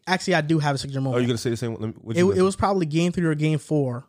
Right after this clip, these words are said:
Speaker 1: of the twenty nineteen playoffs when K D and Harden were going back and forth. Harden had forty that game, and his three-point ball kinda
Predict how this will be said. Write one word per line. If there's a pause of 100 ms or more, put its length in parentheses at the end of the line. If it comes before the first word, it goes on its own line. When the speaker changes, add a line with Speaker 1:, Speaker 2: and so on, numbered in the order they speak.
(160)
Speaker 1:
of
the
twenty
nineteen
playoffs
when
K
D
and
Harden
were
going
back
and
forth. (220)
Harden
had
forty
that
game, (320)
and
his
three-point
ball
kinda